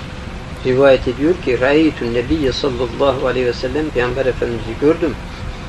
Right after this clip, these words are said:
Mesaha mukaddeme rasihi, başının önüne mesetti. Hatta belagal gazale." Ey muakhara ras-, hatta başının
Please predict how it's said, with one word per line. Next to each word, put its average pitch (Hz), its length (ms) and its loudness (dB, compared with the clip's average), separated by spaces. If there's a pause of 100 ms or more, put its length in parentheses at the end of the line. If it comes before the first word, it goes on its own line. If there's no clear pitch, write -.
(280)
Mesaha 143 460 4
mukaddeme 143 720 4
rasihi, 123 540 2
başının 143 480 2 (120)
önüne 123 320 2
mesetti. 160 480 0 (800)
Hatta 135 580 4
belagal 143 440 4 (120)
gazale." 117 520 4 (1200)
Ey 147 120 6
muakhara 127 440 2
ras-, 120 340 -2
hatta 131 380 2
başının - 400 2